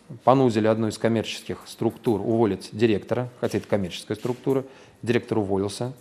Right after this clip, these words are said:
кто допустил злоупотребление при конкретном факте похорон, который озвучил Николай Иванович Меркушкин. Что касается нашего спецкомбината ритуальных услуг, мы там обнаружили скрытую рентабельность в размере тридцати процентов.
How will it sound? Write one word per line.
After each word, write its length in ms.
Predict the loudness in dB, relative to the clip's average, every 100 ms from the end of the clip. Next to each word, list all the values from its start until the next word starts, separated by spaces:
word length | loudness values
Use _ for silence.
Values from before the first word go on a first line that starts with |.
| -6
кто 120 | -4
допустил 440 | -2 -4 -2 -2
злоупотребление 720 | 0 -4 -4 -4 -2 -2 -4 -10 -20 -12 -6
при 120 | 0
конкретном 640 | 0 2 4 2 0 -6 -12 -20 -20 -20 -20 -20 _ _ 2
факте 320 | 2 4 -2
похорон, 520 | -4 2 4 6 2
который 320 | 0 -2 0
озвучил 320 | 0 0 -2 -4
Николай 300 | -2 -2 0
Иванович 260 | -2 -4
Меркушкин. 540 | -6 -4 -8 -6 -12 -12 -18 -20 -20 -20 _
Что 160 | 0 4
касается 500 | 6 6 6 4 2
нашего 300 | 0 0 -2
спецкомбината 720 | -2 -4 -2 -2 2 0 0
ритуальных 440 | -2 0 0 -4
услуг, 380 | -8 -2 -2 -2 -6
мы 140 | -4
там 200 | -2 -2
обнаружили 500 | 0 2 2 0 -2
скрытую 400 | -2 -2 0 -2
рентабельность 540 | 0 0 0 -4 -4
в 20 | -2
размере 320 | -2 -2 -4
тридцати 360 | -6 -8 -6
процентов. 600 | 0 0 2 0 0 -4